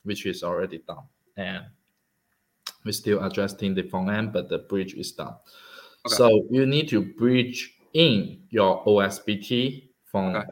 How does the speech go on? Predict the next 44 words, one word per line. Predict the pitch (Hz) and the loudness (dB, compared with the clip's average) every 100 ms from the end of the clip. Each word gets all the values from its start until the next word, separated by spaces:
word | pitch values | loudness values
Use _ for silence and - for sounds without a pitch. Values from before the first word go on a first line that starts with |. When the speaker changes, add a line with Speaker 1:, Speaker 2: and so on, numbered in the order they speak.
| _ | _
Speaker 1:
Bitcoin | 110 110 98 95 | -10 -4 -2 2
layer | 98 101 | 4 4
one, | 98 107 120 143 - _ _ _ _ _ _ | 4 4 2 -2 -12 _ _ _ _ _ _
and | 107 95 92 87 - _ _ _ _ _ _ _ _ _ _ - | 0 2 0 -4 -10 _ _ _ _ _ _ _ _ _ _ 0
we | 127 | 4
will | 117 113 | 6 6
have | 113 101 - | 4 0 -2
some | - 101 107 | -4 -2 2
O | |
S | 107 104 | 0 0
B | - 113 | -4 -6
T | 120 131 | -2 -4
on | 104 101 | -2 -2
the | 98 | 0
layer | 101 101 | 2 0
two | 95 - 95 | -2 -4 -4
or | 95 95 - | -4 -4 -6
in | 95 92 | -6 -6
the | |
Bison | 90 98 101 85 | -4 -4 -4 -6
level, | 60 50 - | -8 -10 -12
let's | 71 - | -12 -12
say. | - - - | -12 -12 -14
Speaker 2:
So, | - 131 - _ | -8 -8 -8 _
so | 143 | 2
that's | 143 143 | 4 4
gonna | - 147 | 0 0
be | 139 131 127 | 0 0 0
a | 123 120 117 | -2 -2 -2
mirrored | 127 139 131 - | -2 -2 -2 -2
copy. | 147 123 - - _ | 0 0 -2 -18 _
That's | 117 | -10
gonna | - 120 | -6 -6
be | 120 | -4
like, | 117 113 110 104 _ _ | 0 2 2 -2 _ _
it | 117 | -14
kinda | 123 117 120 | -4 -2 2
like | 120 113 | 0 2
how, | 120 117 | 2 2
like, | 113 101 - | 2 -2 -6
um, | 117 110 - _ - | -6 -6 -8 _ -4
eth | 131 - | -4 -4
would | 123 117 107 | -8 -8 -6
be, | 113 110 | -6 -6